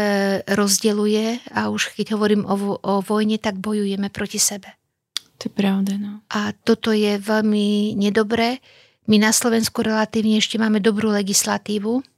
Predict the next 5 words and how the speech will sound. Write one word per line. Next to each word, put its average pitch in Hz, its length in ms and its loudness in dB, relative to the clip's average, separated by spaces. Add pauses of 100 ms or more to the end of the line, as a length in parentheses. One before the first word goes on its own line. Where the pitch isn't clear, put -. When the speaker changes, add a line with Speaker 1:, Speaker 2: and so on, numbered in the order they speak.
(1300)
Speaker 1:
ale 208 420 2
je 220 240 0
to, 208 280 -4 (300)
e, 208 180 -2 (300)
neudržateľné. 208 880 -2